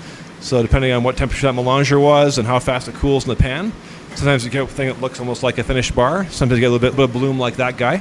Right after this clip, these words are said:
They can look all different, uh, different ways. Some of them are actually quite, quite beautiful. We have some pictures of some untempered chocolate that's gorgeous. So Ken's about to load a melanger over here, actually. What he's doing is weighing out the nibs to make some measurements, and we, what we do is we basically figure out the ratios of sugar we're gonna be adding to that guy.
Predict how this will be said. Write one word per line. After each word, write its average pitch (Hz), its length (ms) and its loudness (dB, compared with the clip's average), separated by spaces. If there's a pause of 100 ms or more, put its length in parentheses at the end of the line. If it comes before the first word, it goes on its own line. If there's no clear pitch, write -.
(160)
They 104 100 -2
can 110 140 -6
look 107 100 -6
all 110 160 0
different, 107 380 -6
uh, 104 80 -2
different 104 240 -6
ways. 98 400 -4
Some - 100 -10
of - 60 -6
them 170 180 4
are 143 40 6
actually 127 180 2
quite, 135 180 0 (140)
quite 143 140 0
beautiful. 127 260 -2
We 107 80 0
have 110 80 -2
some 110 120 -2
pictures 110 440 0
of 98 200 -2
some 120 160 -6
untempered 117 320 2
chocolate 110 400 0
that's 101 140 -8
gorgeous. 107 580 -4 (540)
So - 180 -10
Ken's 190 280 4
about 156 180 4
to 143 80 4
load 147 260 6
a 151 40 4
melanger 127 480 6
over 110 160 6
here, 110 100 4
actually. 107 400 4 (540)
What 135 160 4
he's 127 100 6
doing 160 380 4
is 135 340 4
weighing 147 300 6
out 151 260 2
the 143 80 2
nibs 160 460 4 (380)
to - 100 0
make 131 80 2
some 131 140 2
measurements, 147 420 4
and 127 80 2
we, 123 60 4
what 131 100 4
we 131 60 4
do 135 180 4
is 113 140 0
we 120 80 0
basically 120 280 -2
figure 131 260 -4
out 120 100 0
the 113 60 -10
ratios 127 580 -4
of 98 80 -12
sugar 135 340 -8
we're 123 120 -10
gonna 117 140 -8
be 113 120 -2
adding 123 180 2
to 123 60 -2
that 123 180 2
guy. 127 300 4